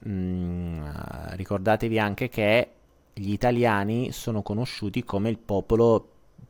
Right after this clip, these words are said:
più coglione del mondo. Eh, ci sono stati, e forse ci sono ancora, delle, c'erano le pubblicità in Russia, eh, vi parlo di anni fa,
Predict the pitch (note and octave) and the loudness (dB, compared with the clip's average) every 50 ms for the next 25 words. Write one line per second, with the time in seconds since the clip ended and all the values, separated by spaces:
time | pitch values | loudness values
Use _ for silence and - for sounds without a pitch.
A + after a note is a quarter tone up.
0 | _ _ _ _ _ - A2+ A2 - - B2 A2+ G#2 G2+ A2 G2+ G2+ A2 A2+ G#2 | _ _ _ _ _ -4 -4 -4 0 2 2 2 4 2 0 0 2 2 0 0
1 | F#2 F2+ G2 G#2+ G#2+ G2 F2+ F2+ E2+ F2 F2 F#2+ G2 - - - - - - - | 0 0 0 0 0 0 0 -2 -2 -4 -4 -6 -10 -14 -18 -20 -20 -20 -20 -20
2 | - - - - - - _ F#2+ F#2+ F#2+ F#2 F2 F2 - - A2+ - - B2 A#2 | -20 -20 -20 -20 -20 -16 _ -6 -4 -2 -2 -2 -4 -4 -6 -6 -2 0 0 0
3 | A2+ G#2+ - - - C3+ A#2 A2+ A2 G#2 - G#2 G2 F#2 F2+ F2+ - - - G2 | 0 -2 -4 -2 2 2 4 4 2 0 -2 -2 -2 -2 -2 -2 -4 -6 -10 -12
4 | - - D3 - - A2+ - - G2+ - B2+ B2 G#2+ F#2+ F#2 - - B2 A2+ G2 | -6 -6 -6 -6 -6 -10 -10 -10 -6 -4 -2 -2 0 -2 -2 -2 0 2 2 2
5 | F2+ F2 F2 - - - - - - _ - _ _ - G2+ G#2 G2+ G2+ G2 G2 | 2 0 -4 -6 -12 -20 -20 -20 -20 _ -20 _ _ -10 -4 -2 0 0 0 0
6 | F#2+ G2 F#2+ F#2+ F#2+ F#2+ F#2+ F#2+ F#2 F2+ F2+ - - C3+ B2 A#2 A2 G#2+ - B2 | 2 2 2 2 2 2 2 0 0 -2 -2 -2 0 2 2 4 2 2 2 0
7 | A#2+ A#2+ A#2 - - A#2 - C#3+ C3+ B2+ A2 F#2+ F#2+ G2 A2+ A2+ G#2 - - - | -2 -2 -2 -2 -2 -2 0 2 2 2 2 0 0 -2 -2 -4 -6 -6 -8 -4
8 | - F#2 F#2+ A2+ C#3+ - - - _ - _ _ - _ - D#3 G#2 F#2+ F#2 F#2 | -2 0 0 0 -2 -6 -12 -18 _ -20 _ _ -20 _ -16 -12 -10 -8 -6 -6
9 | F2 - A2 G#2+ G#2 F#2+ F#2 F#2 F2+ F#2 F#2+ F#2+ - - G2+ E2+ F#2 | -2 2 2 2 2 2 0 0 0 -2 -4 -4 -2 0 0 0 -2